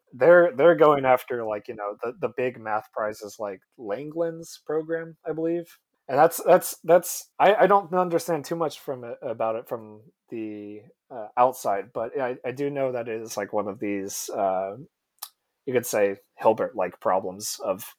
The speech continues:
our current generation. It's like this bridge between geometry, arithmetic, and algebra that's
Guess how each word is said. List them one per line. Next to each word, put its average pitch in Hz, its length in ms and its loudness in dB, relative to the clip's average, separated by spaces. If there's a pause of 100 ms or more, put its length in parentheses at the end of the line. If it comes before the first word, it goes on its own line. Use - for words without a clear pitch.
our 101 160 -6
current 101 300 -8
generation. 95 720 -10
It's 160 180 -4
like 127 160 2
this 120 160 -6
bridge 110 480 -2
between 95 580 -14 (540)
geometry, 107 880 0
arithmetic, 98 640 -6
and 92 80 -16
algebra 90 500 -12
that's - 520 -14